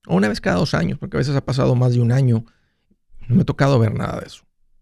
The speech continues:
Si tú, desafortunadamente, vives en un lugar donde se escuchan sirenas,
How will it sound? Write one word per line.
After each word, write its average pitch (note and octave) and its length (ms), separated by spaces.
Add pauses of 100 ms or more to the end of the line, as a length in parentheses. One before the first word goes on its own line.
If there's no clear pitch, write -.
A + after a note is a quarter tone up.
(580)
Si A#2+ 120
tú, E3+ 280 (840)
desafortunadamente, D#3 1080
vives C3+ 300
en B2 100
un C3 160
lugar A#2+ 380 (340)
donde A#2+ 140
se - 40
escuchan - 280
sirenas, A2+ 640